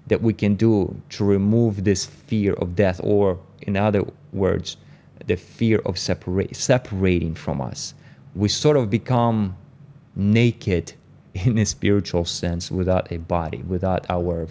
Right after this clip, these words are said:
flesh. So that's sort of what this body represents to us, and this is what the death is, and we are dying. But yet, Apostle Paul still says, "I gain something. Even if I become naked before God,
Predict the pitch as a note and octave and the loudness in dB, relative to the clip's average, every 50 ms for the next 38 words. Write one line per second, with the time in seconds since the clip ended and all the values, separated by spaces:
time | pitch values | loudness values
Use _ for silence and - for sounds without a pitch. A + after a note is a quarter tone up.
0 | - - - - - - - - F#2 F#2 F#2 F2+ - - - - - - - - | -12 -18 -20 -20 -20 -20 -14 -8 -6 -4 -2 -4 -4 -6 -10 -12 -12 -14 -14 -16
1 | - - - - - - - - - - - - - - - A2 G2+ F#2+ D#3 D#3 | -18 -20 -20 -20 -20 -20 -20 -20 -20 -20 -20 -20 -16 -10 -6 -4 -2 2 2 2
2 | D#3+ - - - - - - - C#3+ F3 F3+ D3+ C#3+ A#2+ G#2 G#2+ - - - A#2 | 2 0 -2 -4 -6 -6 -4 0 0 2 4 4 2 2 0 -4 -10 -8 -6 -2
3 | A2+ A#2 B2+ A#2 - - - B2 A2 G2 G2 F#2 F#2 - - - - - A2+ A2 | 0 2 2 0 0 0 0 0 0 0 -2 -6 -8 -12 -18 -4 2 2 4 4
4 | G#2+ A2+ A#2 A#2 A#2 G#2+ - - A2 A2 G2+ - A2 G2+ F#2 G2 G#2+ G#2+ A2 G#2+ | 4 4 2 2 0 -2 -4 -4 -4 -4 -2 -2 -4 -4 -2 0 0 0 0 -2
5 | - - - A2 A2 G#2 G2+ - G2+ F#2 F2+ F2+ - G#2+ G2 - G2+ F#2+ F#2+ G2 | -4 -4 -2 0 0 0 0 -2 -4 -4 -4 -4 -6 -6 -4 -4 -6 -6 -4 -4
6 | F#2+ F#2 - F#2+ F2+ F#2 G2+ F#2+ F#2+ F#2 - - - F#2+ F#2+ F#2+ F#2 - F2+ F#2 | -4 -2 -4 -4 -2 0 0 0 0 -2 -4 -4 -2 0 0 0 -2 -2 -4 -2
7 | F#2 F#2 G#2 G#2 F#2+ F#2 F2+ F2+ G#2 G#2 G#2+ G#2+ G2+ F#2 F#2+ - A#2 B2+ E3 D3+ | -2 0 2 2 2 2 0 0 0 2 2 2 2 0 0 0 2 2 2 2
8 | D3 - - - - - C3 D3+ D#3 - - D3 C#3 - - - C3+ C3 C3 B2 | 0 -2 -8 -14 -8 -4 -2 -2 -2 -2 -2 -6 -6 -6 -2 0 2 2 2 2
9 | B2 B2 - - - - - - - - - - D3+ D3 C#3 C#3 C3 B2+ - - | 0 -4 -6 -16 -16 -10 -6 -6 -6 -4 0 2 2 4 4 2 2 0 -2 0
10 | - B2+ A#2 A2 G#2 G#2 G2+ G2 - - - - - - - - - - - - | 0 2 2 2 2 2 0 0 -4 -6 -8 -12 -20 -20 -20 -20 -20 -20 -20 -20
11 | - - - _ - - - F#2+ F#2+ F#2+ F#2 F#2 F#2 G2 F#2+ F#2 F#2 F2+ F2 - | -20 -20 -20 _ -20 -10 -6 -4 -2 -2 -2 -2 -2 -2 -2 0 -2 -2 -4 -4
12 | - F2 - F#2 - - E3 F3+ F3 F3+ F3+ F3+ E3+ - E3+ D#3+ D3+ D#3 - - | -4 -4 -4 -4 0 2 2 4 4 4 2 2 2 2 2 2 2 0 0 0
13 | D#3+ D3+ D3 C#3 C3+ C3+ C#3+ D3+ D#3 C#3 - C#3 B2 A#2+ B2+ A#2+ - - B2 B2+ | 0 2 2 2 2 2 2 2 2 2 2 0 2 2 2 0 2 2 2 4
14 | A#2+ A2+ G2+ F#2+ A#2 A#2 A#2+ A2+ G2+ F#2 F2+ F2 E2+ | 4 2 2 0 2 2 2 2 2 2 2 0 -2